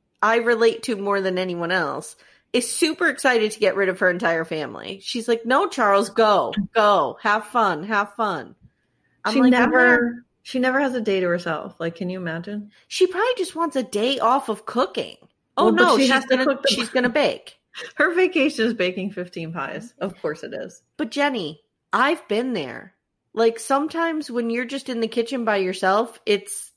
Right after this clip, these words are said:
Speaker 1: it's better than when you're in the kitchen and there's eighty-five people around.
Speaker 2: That's true. Good point.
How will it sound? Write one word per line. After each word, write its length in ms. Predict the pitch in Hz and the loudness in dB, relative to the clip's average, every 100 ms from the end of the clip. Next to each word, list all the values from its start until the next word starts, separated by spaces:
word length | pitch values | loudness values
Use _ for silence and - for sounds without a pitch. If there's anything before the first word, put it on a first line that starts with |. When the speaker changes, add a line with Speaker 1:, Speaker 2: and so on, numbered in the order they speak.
| _ - | _ -4
Speaker 1:
it's 180 | 196 | -4
better 380 | - 226 233 247 | 0 2 4 2
than 180 | 233 220 | 0 -2
when 120 | 214 | -2
you're 100 | 208 | -4
in 80 | 202 | -4
the 80 | 190 | -4
kitchen 400 | 185 175 202 185 | -4 -4 -4 -6
and 140 | 175 | -6
there's 120 | 170 185 | -4 -2
eighty-five 400 | 165 175 160 151 | -2 -2 -2 -2
people 300 | 156 127 - | -8 -8 -10
around. 220 | - - | -10 -10
Speaker 2:
That's 180 | 147 - | -12 -12
true. 460 | 269 330 190 226 233 | -8 -6 -6 -8 -10
Good 180 | 175 175 | -10 -10
point. 300 | 180 - | -12 -14